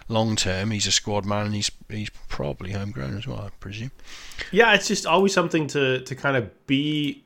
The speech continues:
Speaker 2: aware of when you see some weird things that happen, um, with, like, there's, there's still a premium, despite the fact that the Premier League is, like,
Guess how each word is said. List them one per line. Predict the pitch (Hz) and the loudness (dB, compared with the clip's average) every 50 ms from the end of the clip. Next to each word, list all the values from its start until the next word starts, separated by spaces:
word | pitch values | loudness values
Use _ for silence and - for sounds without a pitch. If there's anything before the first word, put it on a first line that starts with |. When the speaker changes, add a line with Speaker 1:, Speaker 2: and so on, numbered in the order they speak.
| - | -6
Speaker 2:
aware | - 117 110 107 107 110 110 110 120 117 | -4 -2 -2 0 2 2 4 4 4 4
of | 101 95 95 95 90 87 - - - - | 2 0 -2 -4 -6 -10 -14 -18 -18 -14
when | 107 95 107 101 101 101 98 98 95 95 92 - | -8 -4 -2 0 0 0 -2 -4 -6 -8 -8 -10
you | 98 101 | -10 -10
see | 101 - - - 131 123 | -8 -6 -4 -4 -2 -2
some | 120 - - 110 101 101 | -2 -2 -2 -2 -2 0
weird | 98 113 110 107 107 98 101 | 0 2 2 2 2 0 -2
things | - 104 98 98 98 92 87 90 - | -4 -4 -4 -4 -6 -6 -8 -10 -12
that | - - 92 95 92 92 90 | -12 -8 -6 -4 -4 -2 2
happen, | 92 98 95 95 - 104 95 90 87 82 - - - - - - - - _ _ - | 2 2 2 2 0 -2 -4 -4 -4 -8 -12 -16 -20 -20 -20 -20 -20 -20 _ _ -4
um, | 90 87 87 87 85 80 80 78 78 - - - | -2 0 0 0 0 -2 -6 -8 -12 -14 -14 -8
with, | 101 101 101 92 - - - - - - - | -2 0 0 0 0 -2 -10 -18 -16 -10 -6
like, | 107 101 - - - - - - - | -6 -6 -8 -10 -18 -20 -10 2 6
there's, | 131 135 127 - - - - - - - - | 8 8 8 6 0 -10 -18 -16 -12 -2 4
there's | - 156 127 - | 4 6 6 6
still | - - - 185 185 185 | 4 8 10 10 10 10
a | 175 | 10
premium, | 131 - - 160 156 143 123 104 87 82 87 117 135 - - - - | 6 4 4 6 6 6 6 4 2 0 -2 -2 -4 -6 -10 -4 2
despite | - 123 113 - 151 147 131 | 2 4 8 8 8 8 8
the | 135 | 8
fact | 131 127 120 104 | 8 8 8 8
that | 110 | 6
the | 101 107 | 2 6
Premier | - - 123 117 113 110 | 8 10 12 12 12 12
League | 104 98 90 | 12 12 12
is, | 92 90 85 - - - - - - - | 10 6 4 2 -2 -6 -10 -12 -6 -2
like, | 80 80 78 | -2 -2 -2